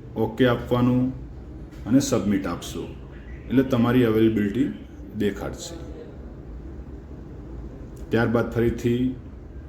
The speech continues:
ડિસ્ટ્રિક્ટ માસ્ટર ટ્રેનર, જિલ્લા માસ્ટર ટ્રેનર સંપર્ક કરી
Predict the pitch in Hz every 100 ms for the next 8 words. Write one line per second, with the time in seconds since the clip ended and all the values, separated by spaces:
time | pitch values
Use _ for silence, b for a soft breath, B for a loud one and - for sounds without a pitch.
0 | - - - - - - 101 101 120 -
1 | 139 123 123 - 127 127 120 123 107 104
2 | 120 120 113 - 120 120 117 107 107 127
3 | - 131 127